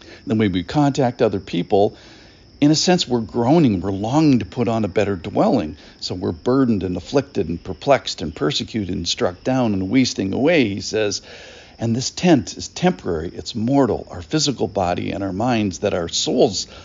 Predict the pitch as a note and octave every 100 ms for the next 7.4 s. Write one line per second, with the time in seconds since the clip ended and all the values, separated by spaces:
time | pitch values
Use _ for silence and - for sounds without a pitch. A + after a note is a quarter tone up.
0 | - G#2+ G2+ F2+ F#2+ C3+ - A2+ - -
1 | - D3+ - G#2 C#2+ - - - - A2+
2 | A#2 A#3 - - A2+ E2+ - G#2 G#2 G#2+
3 | F2+ F2+ F2+ C3 - - - - A#2+ A#2
4 | - D3 A3+ C3+ G2+ A2 G#2+ - - -
5 | A#2 - A2 G2 F2 - C#3+ E3+ E3+ -
6 | - A#2 - B2+ B2+ B2+ A2 - E3 -
7 | - D2+ -